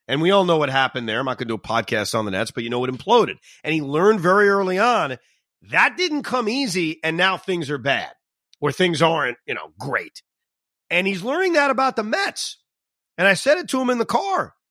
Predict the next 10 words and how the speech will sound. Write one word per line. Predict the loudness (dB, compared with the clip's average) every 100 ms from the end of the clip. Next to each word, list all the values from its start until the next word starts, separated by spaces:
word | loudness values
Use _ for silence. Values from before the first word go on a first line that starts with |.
| _
tonight, | -6 -2 0 0 -4 _
Thursday | -6 -4 -4 -2
night, | 0 0 0
whenever | 0 0
you're | 0
listening | -2 -4 -6 -10
to |
this. | -12 -14 -20 _ _ -2
I | 0 0
said, | 2 0 0